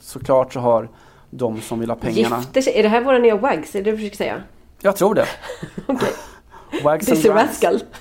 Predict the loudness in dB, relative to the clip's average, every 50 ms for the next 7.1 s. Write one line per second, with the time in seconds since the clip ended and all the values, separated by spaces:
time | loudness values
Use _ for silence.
0 | -18 -6 -4 0 2 2 0 0 -2 -6 -4 -2 -4 -4 -2 -4 -4 -6 -4 -4
1 | -6 -6 -6 -8 -12 -14 -14 -12 -6 -4 -2 -2 -2 -6 -10 -16 -20 -20 -20 -6
2 | -2 -2 0 2 2 0 0 0 -2 -2 0 0 0 0 2 0 0 0 -2 -4
3 | -2 -2 0 0 2 0 0 0 -2 -4 -2 -2 -2 -2 -2 -4 -6 -2 2 4
4 | 4 6 4 4 2 -2 -4 -6 -8 -2 2 2 2 2 2 0 2 2 2 4
5 | 4 4 4 4 2 0 0 -2 -2 -2 0 2 2 2 2 2 -2 -10 -16 -8
6 | _ -4 -4 -2 0 -2 -2 -2 -2 -6 -6 -4 -2 0 0 0 0 -2 -2 -4
7 | -6 -10